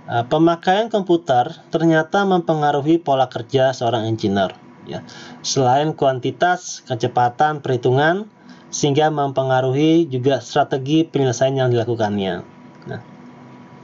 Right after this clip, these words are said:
jadi pada sebelumnya, ya, fokus tanggung jawab seorang engineer adalah bagaimana menghitung cepat dan teliti, ya. Tetapi dengan adanya komputer, maka seorang engineer tidak lagi berfokus pada proses perhitungan. Karena apa?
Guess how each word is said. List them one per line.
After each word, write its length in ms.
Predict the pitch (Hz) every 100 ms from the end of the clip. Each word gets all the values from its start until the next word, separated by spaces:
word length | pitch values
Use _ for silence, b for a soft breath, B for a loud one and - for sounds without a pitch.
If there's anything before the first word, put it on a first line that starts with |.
| B B B B
jadi 320 | - 139 202 -
pada 240 | - 143
sebelumnya, 640 | - 156 143 127 135 196
ya, 260 | 196 117 117 -
fokus 320 | 165 160 185 180
tanggung 320 | 165 156 147
jawab 240 | 151 147
seorang 240 | 143 139 135
engineer 400 | 127 143 170 143
adalah 320 | 131 135 131
bagaimana 560 | 127 131 131 131 160
menghitung 400 | 170 165 170 190
cepat 400 | 190 - 117 120 - _ 127
dan 160 | 127
teliti, 480 | 160 185 180 135 113 - - -
ya. 240 | - 85 - B B B B
Tetapi 400 | 120 131 127 185
dengan 240 | 151 143
adanya 320 | 135 131 131
komputer, 800 | 127 135 160 240 - 101 110 165 - _ - -
maka 480 | 113 107 135 160 - - B B B B -
seorang 400 | - - 139 135
engineer 320 | 123 143 170
tidak 240 | 160 127
lagi 320 | 120 156 175 147
berfokus 480 | 135 131 - 165
pada 400 | - 120 123 143
proses 240 | 156 139 165
perhitungan. 560 | 170 180 190 170 143
Karena 400 | 127 117 120 101
apa? 400 | 101 147 180 233